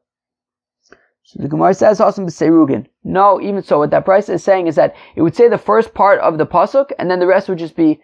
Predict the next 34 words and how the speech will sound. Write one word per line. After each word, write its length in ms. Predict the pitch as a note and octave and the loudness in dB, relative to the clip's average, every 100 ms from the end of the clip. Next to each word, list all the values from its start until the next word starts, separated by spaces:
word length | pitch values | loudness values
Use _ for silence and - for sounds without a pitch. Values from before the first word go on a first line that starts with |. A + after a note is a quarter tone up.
| _ _ _ - | _ _ _ -2
Rashi 400 | D#3 D3 C3 C3 | -2 -2 -4 0
Tevis. 440 | C#3 A#2+ F#2+ - _ _ | 0 0 -4 -10 _ _
So 140 | - | -8
for, 120 | C3+ - | -4 -2
as 140 | C#3+ | 0
Rashi 300 | D#3+ F3 E3+ | 0 0 -2
says, 260 | A3+ G#3 - - - | 2 2 0 -10 -4
"Im 120 | F3 | 2
lo 160 | G#3 A3+ | 4 4
shachav, 640 | A3 F#3+ A#3 B3+ C4+ - | 2 0 2 2 0 -4
acharav 420 | - D#3+ G3+ G#3+ | -4 0 2 2
Rashi 380 | F#3 F#3 F3+ D#3+ | 2 0 0 -2
Tevis 320 | E3+ C#3+ D3 | 0 0 -2
at 140 | C3+ C#3 | -4 -2
sof 160 | C3+ | -4
hamikra. 380 | B2 B2+ A#2 - - - | -4 -6 -6 -10 -16 -6
V'ad 220 | - F3 - | 0 0 0
kisatis 460 | G3+ F#3 C4 C4 | -2 0 0 0
v'acharav 360 | A#3 E3+ G3+ G3 | 0 2 2 2
Rashi 260 | F#3 F3 | 0 0
Tevis 240 | F3 D#3+ D#3 | 0 0 0
at 120 | C3+ | -4
sof 120 | D3+ | -4
hamikra." 320 | C#3 B2 - | -2 -4 -6
Meaning, 180 | D#3+ F3+ | -6 -4
it 40 | E3+ | -4
would 140 | E3+ | 0
say 100 | A#3 | 0
the 100 | G3 | 0
first 340 | - G#3+ A3 | 0 -2 0
words 280 | F#3+ G3 E3 | 0 0 0
of 100 | D3 | -2
each 180 | D3+ - | -4 -4
pasuk, 360 | C3 C#3 B3+ | -4 -2 -2